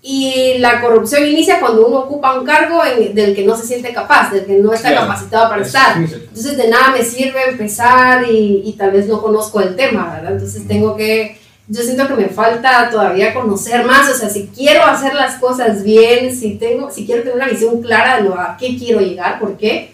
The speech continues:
Speaker 1: uno tiene que llevarlo de la mano con, con la preparación académica y también la empírica, porque no todo se aprende en la academia, ¿verdad?
Speaker 2: Claro, esa parte, esa, esa chispa que se genera, es, la, la tenés que ir
Speaker 1: Sí.
Speaker 2: consiguiendo en el camino.
Speaker 1: Es como
Speaker 2: No te
Speaker 1: haciendo
Speaker 2: la
Speaker 1: el
Speaker 2: van a
Speaker 1: cadito,
Speaker 2: quitar.
Speaker 1: dicen
Speaker 2: Ajá,
Speaker 1: ahí,
Speaker 2: haciendo el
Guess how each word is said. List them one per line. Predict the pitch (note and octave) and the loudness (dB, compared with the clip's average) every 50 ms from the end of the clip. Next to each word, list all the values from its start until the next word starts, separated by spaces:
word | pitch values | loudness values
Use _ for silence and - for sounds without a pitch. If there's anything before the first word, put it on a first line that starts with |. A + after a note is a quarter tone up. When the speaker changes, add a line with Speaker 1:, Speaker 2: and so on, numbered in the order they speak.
| _ _ _ _ _ _ _ _ _ _ - - - - - - - - | _ _ _ _ _ _ _ _ _ _ -20 -20 -20 -20 -20 -14 -8 -2
Speaker 1:
uno | B3 B3+ B3 | 0 0 0
tiene | B3 B3 B3 A#3 | 2 0 0 0
que | A#3+ B3 | 0 0
llevarlo | A#3+ A#3+ A#3+ A#3+ A#3 | 0 2 2 2 2
de | A3 | 2
la | G3 | 2
mano | G3 G3 G#3+ A3+ B3 B3+ B3 | 2 0 0 0 0 -2 -2
con, | G#3 F#3+ F3+ E3+ E3+ - - - | -2 -2 -2 -4 -6 -10 -12 -10
con | - G#3 G3 | -2 0 0
la | F#3+ F#3 F#3 F#3 | 0 0 -2 -6
preparación | F3+ F3 - F3+ E3+ E3 E3 - - G#3+ A3 A3+ A#3 A#3+ A#3+ A3+ G3+ - | -8 -8 -6 -6 -6 -6 -6 -4 0 2 2 4 2 2 0 0 -2 -2
académica | E3+ - - E3+ D#3+ G3 B3 E4+ G4+ - - D#4+ D4+ | -4 -6 -6 -6 -4 0 2 4 4 4 4 4 2
y | - | 2
también | - G#3+ C4+ D4+ - | 2 0 0 0 0
la | A#3+ | 0
empírica, | A3+ - - F4 F#4+ D4+ C#4+ - G#3 G#3 G3+ G3 | -2 0 0 2 2 2 2 2 0 0 0 -2
porque | F#3+ G3+ G#3+ | -2 -4 -4
no | B3 C#4+ D4+ | -2 -2 -2
todo | D#4 - - | 0 -2 -2
se | G3 G#3+ | -2 -2
aprende | G#3+ G#3+ A3+ A3+ A3+ | -4 -4 -2 0 0
en | G#3 | 0
la | G3+ G3+ | 0 0
academia, | B3 C#4+ E4+ F4 C4+ A3 G3 F#3 F3 | 0 0 0 2 2 0 0 -2 -4
¿verdad? | E3 - - | -6 -10 -6
Speaker 2:
Claro, | B3 G3 - C#3+ C#3+ | -2 -2 0 0 0
esa | D3 - G3+ G3 G3+ G3 | 0 0 0 0 2 4
parte, | G3 G3 G3 - G#3+ G#3 | 2 2 2 2 0 0
esa, | G3 G#3 G3+ - | 2 4 4 4
esa | - F#3+ G3 - - | 2 0 -2 -4 -6
chispa | - - A3+ A3+ - - G#3 F#3+ - | -4 -2 0 0 0 2 2 2 2
que | - E3 D#3 | 0 -2 -4
se | D3+ C#3 | -4 -4
genera, | C3+ B2+ C3+ D#3 F#3+ G#3 G3+ G3 | -6 -6 -2 0 4 4 6 4
es, | G3 G3 - - - - - - - D#3 | 4 2 -2 -8 -10 -10 -12 -14 -12 -8
la, | D3 C3 B2+ | -6 -6 -4
la | C3+ C3+ C3 B2 - | -4 -4 -6 -6 -6
tenés | B2+ C3+ C3+ - - | -6 -8 -6 -4 -2
que | E3+ | 0
ir | C4+ | 4
Speaker 1:
Sí. | B3 | 4
Speaker 2:
consiguiendo | G3 D#3+ - C3+ C3+ C#3 D3 D3+ D3 | 4 4 4 2 0 0 0 0 -2
en | C#3+ | -4
el | C3+ | -6
camino. | C3 - B2 B2+ B2+ - | -8 -8 -6 -4 -2 -2
Speaker 1:
Es | - | 0
como | D3+ C#3+ C#3 | 2 2 2
Speaker 2:
No | - | 4
te | E3 D#3+ | 4 4
Speaker 1:
haciendo | - D#4+ | 6 6
Speaker 2:
la | D4 | 6
Speaker 1:
el | - D#3+ | 6 6
Speaker 2:
van | D#3+ D3 | 6 6
a | - | 6
Speaker 1:
cadito, | - C#4+ D#4+ | 4 4 2
Speaker 2:
quitar. | D#4 - - G#3+ G3+ G#3 | 4 4 4 4 4 4
Speaker 1:
dicen | G#3+ A3+ - C4+ | 2 2 2 0
Speaker 2:
Ajá, | C#4 - - - | 0 2 2 2
Speaker 1:
ahí, | - C4 | 0 -2
Speaker 2:
haciendo | - | -4
el | E3+ | -6